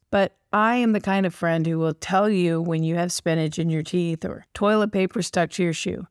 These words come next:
So let's do this thing, shall we? Please join me on a leisurely walk through the minefield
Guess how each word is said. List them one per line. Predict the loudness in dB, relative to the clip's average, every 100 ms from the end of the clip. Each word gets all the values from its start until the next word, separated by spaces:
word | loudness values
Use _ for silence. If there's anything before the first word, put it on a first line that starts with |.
| _
So | -4 2 2 2 -2
let's | -2 -2 -2
do | -2 0
this | 0 -2
thing, | -4 -4
shall | -2 0 0
we? | 0 -4 -10 _ _ _ -4
Please | -2 -2 -4
join | -2 0 2 2
me | 2 0
on | -2 0 0
a | 0
leisurely | 0 -2 -2 0 0 0 0 0
walk | 2 2 0 -6
through | -6 -2
the | 0
minefield | 2 2 2 0 0 0 0 -2